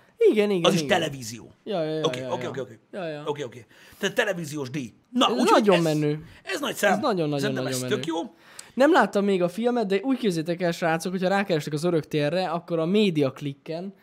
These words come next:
Speaker 1: ami ugye a magyar tévének az online felülete, ott van a film.
Speaker 2: Meg lehet nézni.
Speaker 1: Meg lehet nézni
Speaker 2: Nem
Speaker 1: full
Speaker 2: azt hiszem,
Speaker 1: ingyen.
Speaker 2: velem, komolyan?
Speaker 1: Ja, ja, ja. Ott van fent az egy az egybe az egész másfél óra.
Speaker 2: Mediaclick pont hu.
Speaker 1: És Örök tél.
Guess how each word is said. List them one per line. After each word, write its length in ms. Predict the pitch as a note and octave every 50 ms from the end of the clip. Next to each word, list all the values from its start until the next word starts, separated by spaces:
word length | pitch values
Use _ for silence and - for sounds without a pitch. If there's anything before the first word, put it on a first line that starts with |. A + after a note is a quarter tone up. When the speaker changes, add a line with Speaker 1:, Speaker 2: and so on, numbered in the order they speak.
| _ _
Speaker 1:
ami 220 | _ - D#3 E3 E3
ugye 260 | E3 E3 D#3 D#3 D3+
a 240 | D3+ C#3+ C#3+ C#3+ C#3+ D3 D3 C#3+ - -
magyar 420 | E3 E3+ E3+ D#3+ D#3 D3+ D3 C#3+
tévének 520 | - E3+ D3+ D3 C#3 C#3+ C3+ C3 C3 -
az 140 | D3+ C#3 C3+
online 300 | D#3+ E3 D#3+ D3 B2+ B2+
felülete, 420 | B2+ E3 D#3 D#3+ E3 G3 F#3 D#3 -
ott 160 | - A3 F#3
van 100 | - F3
a 60 | E3
film. 260 | D3+ - F#3+ D3+ A#2+ - - _ _ _ _
Speaker 2:
Meg 120 | - D#3
lehet 160 | D#3+ F3+ D3
nézni. 240 | C#3+ C3 C3+ A#2+ G#3+
Speaker 1:
Meg 160 | B3+ B3+ A3
lehet 220 | G#3 A3 G3+ G3 G3
nézni 260 | A#3 A#3 A3 G#3+ G#3
Speaker 2:
Nem 80 | G#3+ -
Speaker 1:
full 80 | B3+ B3
Speaker 2:
azt 100 | A3+ G#3+
hiszem, 140 | G#3 G3+
Speaker 1:
ingyen. 160 | F#3 D#3 C#3 C3
Speaker 2:
velem, 180 | D3+ C#3+ B2+
komolyan? 400 | - C3 D#3+ G3+ F3+ - F#3 F3+ - - _ _ - -
Speaker 1:
Ja, 200 | - G#4+ G4 B3
ja, 60 | A#3 A3+
ja. 220 | A3 G3+ D3+ - -
Ott 180 | - C#4 B3+ G3+
van 160 | - G3 E3+
fent 300 | E3+ - B3 A3 G3 E3+
az 140 | E3+ E3+ F#3
egy 280 | - C4 B3+ A3+ F#3+ F3
az 120 | E3+ D#3+
egybe 240 | F#3 F#3+ E3+ D#3+ D#3
az 100 | D3 D3+
egész 260 | E3+ D#3 C3+ A#2+ A#2
másfél 460 | - F3 E3 D3+ C3+ - - - C#3+ C#3
óra. 100 | B2+ B2
Speaker 2:
Mediaclick 680 | D#3 E3 D#3+ C#3+ C3+ B2 A#2 A#2 - - C#3+ D3 -
pont 280 | - - C#3 A#2 A2+ -
hu. 240 | - - B3 E4 F4+ - - - _ _ _ _ _ _ _ _ _ _ _ _ _ _
Speaker 1:
És 100 | - F3+
Örök 340 | G3 G#3 F3+ D#3+ C#3+ - -
tél. 360 | - C#3 A#2+ A2+ A#2 C3+ F3